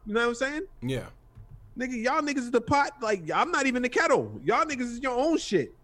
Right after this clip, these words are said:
Speaker 1: Y'all niggas is the cauldron.
Speaker 2: Facts.
Speaker 1: You know what I'm saying?
Speaker 2: Like, all these niggas is just, like, and that was just really my main thing, is, like, you can get, you can get fucking permanently banned for calling somebody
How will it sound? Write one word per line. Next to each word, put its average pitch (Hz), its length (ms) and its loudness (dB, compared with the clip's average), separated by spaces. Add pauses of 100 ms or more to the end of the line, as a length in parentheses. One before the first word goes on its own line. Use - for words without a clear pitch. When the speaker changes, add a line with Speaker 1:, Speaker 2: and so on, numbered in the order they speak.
(180)
Speaker 1:
Y'all 240 140 -2
niggas 247 260 -2
is 254 80 -8
the 262 120 -4
cauldron. 208 600 0 (540)
Speaker 2:
Facts. 127 300 -6
Speaker 1:
You 247 60 -12
know 277 80 -8
what 285 120 -10
I'm 294 60 -10
saying? 359 180 -8 (1160)
Speaker 2:
Like, 80 180 -18
all 110 180 -8
these 110 180 -8
niggas 104 480 -12
is 90 120 -18
just, 95 180 -14 (320)
like, 127 140 -6
and 127 100 -8
that 175 120 4
was 160 140 0
just 147 160 -6
really 139 180 -6
my 127 120 -4
main 120 280 -4
thing, 120 200 -6
is, 113 60 -4
like, 110 220 -6
you 175 100 -4
can 180 180 -2
get, 139 320 0 (120)
you 156 140 -4
can 175 120 -4
get 139 200 -2
fucking 135 380 -2
permanently 143 520 0
banned 113 440 -2
for 107 100 -12
calling 120 340 -4
somebody 110 560 -6